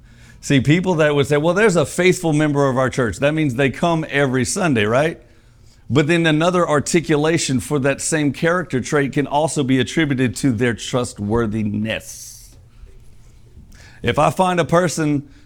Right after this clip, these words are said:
who, let's say I owned a bank, and I'm hiring teller, oh, come on, somebody,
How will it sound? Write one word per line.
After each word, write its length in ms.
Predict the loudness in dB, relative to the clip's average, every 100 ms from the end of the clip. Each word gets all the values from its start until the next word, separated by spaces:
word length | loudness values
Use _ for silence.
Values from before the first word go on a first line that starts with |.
| 2
who, 440 | 6 6 4 0 -4
let's 200 | -2 2
say 120 | 4
I 80 | 4
owned 220 | 2 0
a 40 |
bank, 280 | 0 -2 -4 -12 -20 -20 -20 -20 -20 -12
and 120 | -2 0
I'm 120 | 2
hiring 280 | 2 2 2
teller, 320 | 2 4 2
oh, 180 | -2 -4
come 240 | -2 0
on, 100 | 0
somebody, 460 | 0 -2 0 -2